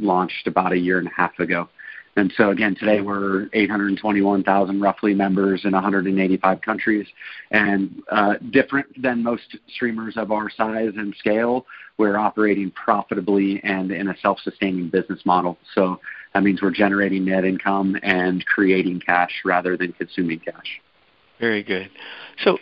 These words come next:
Speaker 2: how large of a market are you addressing?
Speaker 1: We sized our market roughly about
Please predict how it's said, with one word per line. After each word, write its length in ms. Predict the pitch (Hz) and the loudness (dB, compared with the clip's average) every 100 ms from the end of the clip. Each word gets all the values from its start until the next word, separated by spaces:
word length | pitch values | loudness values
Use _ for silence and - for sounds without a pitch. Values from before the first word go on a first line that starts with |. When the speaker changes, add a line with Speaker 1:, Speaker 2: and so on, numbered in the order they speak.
| - | -4
Speaker 2:
how 260 | - - 285 | -2 4 4
large 280 | 277 233 202 | 4 2 0
of 100 | 170 | -4
a 60 | |
market 420 | 151 147 151 - 147 | -2 0 0 0 0
are 100 | 131 | 0
you 180 | 123 | 0
addressing? 520 | 120 110 107 104 95 87 _ _ _ _ _ _ _ - _ _ - - _ _ _ _ _ - | -2 0 0 -2 -10 -16 _ _ _ _ _ _ _ -20 _ _ -20 -20 _ _ _ _ _ 0
Speaker 1:
We 260 | 123 185 190 | 4 4 4
sized 340 | 196 165 170 147 | 2 2 0 0
our 120 | 135 | 0
market 640 | 120 120 117 123 117 117 127 | 0 -4 -2 0 0 -2 -2
roughly 480 | 120 117 - 113 | -2 -2 -2 -2
about 540 | 107 92 110 104 107 | -2 -6 -8 -6 -6